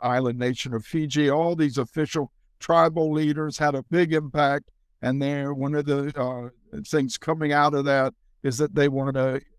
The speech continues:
actually speed up their interest in opening an embassy in Jerusalem.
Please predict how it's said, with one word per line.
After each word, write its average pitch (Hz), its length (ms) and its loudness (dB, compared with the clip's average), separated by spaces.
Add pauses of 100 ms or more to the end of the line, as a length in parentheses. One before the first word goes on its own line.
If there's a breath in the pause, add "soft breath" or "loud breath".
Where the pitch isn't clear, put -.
actually 127 460 -2
speed 147 420 0
up 135 180 4 (120)
their 123 200 0
interest 139 460 -4
in 113 480 -2
opening 131 460 0
an 107 120 2
embassy 147 580 0
in 143 140 -2
Jerusalem. 131 760 -4